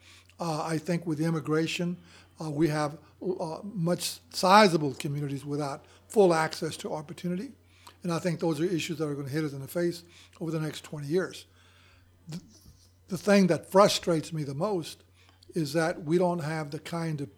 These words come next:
uh, knowledgeable, knowledge leaders that understand these concepts. We think that it's all about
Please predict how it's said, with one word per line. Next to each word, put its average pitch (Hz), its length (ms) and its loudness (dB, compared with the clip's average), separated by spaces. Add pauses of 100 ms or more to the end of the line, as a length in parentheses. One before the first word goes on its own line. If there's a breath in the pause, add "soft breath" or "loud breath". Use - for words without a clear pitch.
(680 soft breath)
uh, 160 240 -10
knowledgeable, 147 800 2
knowledge 160 480 2
leaders 131 480 -8 (340 soft breath)
that 160 140 -6
understand 151 600 -4
these 143 200 -8
concepts. 151 520 -12
We 175 140 2
think 185 280 0
that 151 140 0
it's 143 160 -4
all 175 260 2
about 151 320 -4